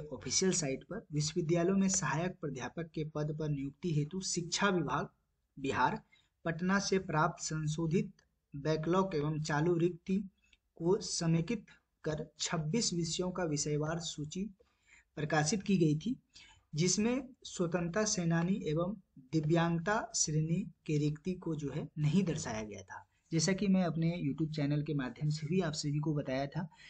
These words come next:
कि बैकलॉग सीटों में जो है दिव्यांगता श्रेणी के जो सीटों का वर्णन नहीं किया गया है,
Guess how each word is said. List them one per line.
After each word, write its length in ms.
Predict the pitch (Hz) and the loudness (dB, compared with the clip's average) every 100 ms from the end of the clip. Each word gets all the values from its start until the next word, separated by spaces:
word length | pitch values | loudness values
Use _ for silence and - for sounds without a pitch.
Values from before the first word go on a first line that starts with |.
| - - - | -20 -20 -4
कि 100 | 165 170 175 _ _ - | 0 0 -2 _ _ -8
बैकलॉग 460 | 135 143 175 190 | -4 0 2 0
सीटों 320 | - 151 160 165 | 0 -2 0 0
में 180 | 165 151 | 0 0
जो 140 | 151 | 0
है 100 | 156 | 0
दिव्यांगता 680 | 156 135 - 135 131 160 165 170 | 0 -4 -2 -4 -4 -2 -2 -2
श्रेणी 360 | - 139 139 147 | -6 -4 -2 -2
के 120 | 151 | -2
जो 120 | 147 | -2
सीटों 360 | 147 131 127 147 | -2 -4 -4 -6
का 160 | 151 147 | -4 -4
वर्णन 340 | 123 123 127 | -4 -4 -6
नहीं 300 | 120 95 165 | -4 0 0
किया 200 | 151 139 | 2 -2
गया 220 | 127 131 | -2 -4
है, 100 | - | -6